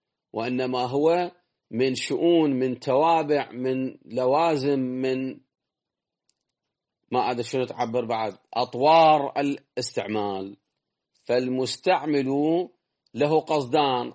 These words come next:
قصد أول هو استعمال الألفاظ في المعاني، وقصد ثاني وهو قصد مطابقة هذ-، هذه المعاني لوا-، للواقع. خب،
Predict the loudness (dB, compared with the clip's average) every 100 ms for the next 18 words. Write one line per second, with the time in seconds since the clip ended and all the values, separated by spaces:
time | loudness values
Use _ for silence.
0 | _ -2 0 -2 -6 -2 -2 0 0 -2
1 | -6 -18 _ -10 -4 -4 -4 -6 -10 -6
2 | -4 -2 -2 -2 -2 -4 -2 -2 -2 -4
3 | -10 -6 -2 -2 -2 -2 0 -2 -4 _
4 | _ _ _ _ _ -6 -4 0 -2 -2
5 | -4 -4 -2 0 2 2 0 2 2 2
6 | 0 -8 _ _ -20 _ _ _ -20 _
7 | _ -2 0 0 -4 -2 -2 -2 -2 0
8 | 0 2 0 0 -2 -4 -2 0 -2 -2
9 | -4 -2 0 0 0 -2 -2 -2 0 2
10 | 0 -2 -8 -10 -4 0 0 0 -2 0
11 | 0 0 -2 -6 -8 _ _ _ _ _
12 | _ _ _ _ _ _ -8 -8